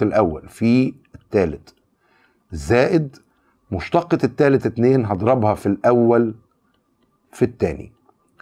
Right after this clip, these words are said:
هو قال لي: "هات قيمة د ص د س"، أنا جبت كده د ص د س بس ما هيش في أبسط صورة، هو مش عايزها في أبسط صورة، مش عايزها بدالة س أصلًا،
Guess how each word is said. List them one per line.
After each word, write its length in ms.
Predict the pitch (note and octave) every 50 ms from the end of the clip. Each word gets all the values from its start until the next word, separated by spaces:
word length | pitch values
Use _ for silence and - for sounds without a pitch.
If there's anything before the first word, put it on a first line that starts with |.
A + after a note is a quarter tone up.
| _ _ _ _ _ _ _ _ -
هو 140 | F2+ F2 -
قال 180 | - C#3 E3+
لي: 100 | F#3 E3
"هات 160 | D#3+ F3 E3+
قيمة 280 | - - E3+ E3+ D#3+ D3
د 220 | B2+ A2 C#3+ D3+
ص 140 | C#3 - -
د 220 | D3 B2+ A#2+ C3 A#2+
س"، 120 | - -
أنا 120 | D3+ D3+
جبت 240 | D#3 D3 C#3+ - C#3
كده 200 | - C3+ A2+ A2+
د 160 | G#2 G#2 A2+
ص 140 | C3 - -
د 200 | G#2 G2 F#2+ G2
س 160 | F2 - -
بس 280 | D#3 F3+ D#3+ C#3 - -
ما 120 | C#3 B2+
هيش 120 | B2+ B2 -
في 100 | - C3
أبسط 360 | A#2+ B2+ - - A2 G2 -
صورة، 280 | - - G2 E2+ D#2 F2
هو 140 | G#2+ D3
مش 160 | F3+ E3+ E3 D#3+
عايزها 220 | D3+ D3+ C3 C3+
في 120 | - -
أبسط 260 | A#2+ A2+ - G#2+ - -
صورة، 240 | - A2+ A2+ A#2
مش 140 | A2+ A2 -
عايزها 220 | B2+ C3 A2 A#2 G2+
بدالة 240 | F#2+ G#2+ G#2+ G#2
س 160 | - - - A2+
أصلًا، 440 | G2 - G2 G2+ - - - -